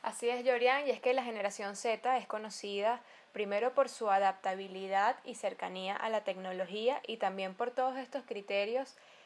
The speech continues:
y experiencias que los mueven y que los apasionan de una manera distinta al resto de las generaciones. Estamos hablando de jóvenes que nacieron entre mil novecientos noventa y cinco y dos mil nueve.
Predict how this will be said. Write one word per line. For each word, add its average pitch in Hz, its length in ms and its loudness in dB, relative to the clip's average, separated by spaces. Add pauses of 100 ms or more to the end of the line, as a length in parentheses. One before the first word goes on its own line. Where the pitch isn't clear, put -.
(140)
y 214 200 -2
experiencias 202 680 -2 (680)
que 233 120 8
los 202 200 2
mueven 233 480 4
y 247 140 0
que 202 100 0
los 208 100 -4
apasionan 226 500 0
de 247 80 0
una 247 100 0
manera 226 320 -2
distinta 262 680 -2 (400)
al 208 160 2
resto 202 280 0
de 226 120 4
las 214 120 -2
generaciones. 190 760 -8 (400)
Estamos 233 340 2
hablando 247 560 6
de 226 580 2
jóvenes 233 440 2
que 240 100 0
nacieron 214 520 0
entre 208 340 -2
mil 226 200 0
novecientos 269 520 -2
noventa 233 380 -2
y 208 80 -4
cinco 254 480 0
y 226 100 2
dos 202 180 0
mil 190 220 -6
nueve. 202 440 -2